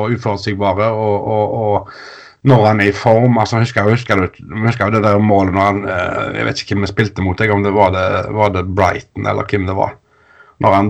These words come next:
drar vekk to mann, og plutselig lager seg selv i lomma på, på, på flere meter, der hvor han får bare lagt inn til Richarlison, som bare header i mål, sånn at det,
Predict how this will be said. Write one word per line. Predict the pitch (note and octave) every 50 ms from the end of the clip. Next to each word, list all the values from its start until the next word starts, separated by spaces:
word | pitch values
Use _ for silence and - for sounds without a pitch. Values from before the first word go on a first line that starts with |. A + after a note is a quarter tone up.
| A2
drar | G#2 A2 A2 A2 G2+ F#2
vekk | F2+ F2 - -
to | A#2+ G#2+ G2 G2+
mann, | G2 F#2+ F#2+ G2+
og | F2+ F#2+
plutselig | A2+ B2 - - F#2 G2
lager | A2 A2 G2+ E2+ E2+
seg | F#2 F#2+ G2+
selv | G#2+ F#2 F#2+
i | G#2
lomma | G#2 G2+ F#2+ F2 F2 -
på, | G2+ F#2+ F2 -
på, | G#2 G2 G2 G#2+
på | G2 -
flere | G#2+ F#2+ G2 G2+
meter, | G2 F2+ - - F#2+ F#2+
der | G2+ G#2
hvor | A2 G#2+ G#2
han | G2 F#2+
får | G2+ F#2 G2
bare | G2 F#2+ G2 G2+
lagt | G2 G2+ - -
inn | F2 E2+
til | F#2 G2+
Richarlison, | F#2+ G#2+ G2 F2+ F2 E2 - F#2+ F#2+ F#2+
som | G2 G2 G2 F#2+
bare | F#2 F#2 F2+ - - _ _ _ _ - - - - - - - - _ _
header | A#2+ G#2+ G2+ G2+ G#2+
i | G#2+
mål, | A2 B2 C#3 C3 C3
sånn | C3+ B2 A2+
at | G2+ B2
det, | A2+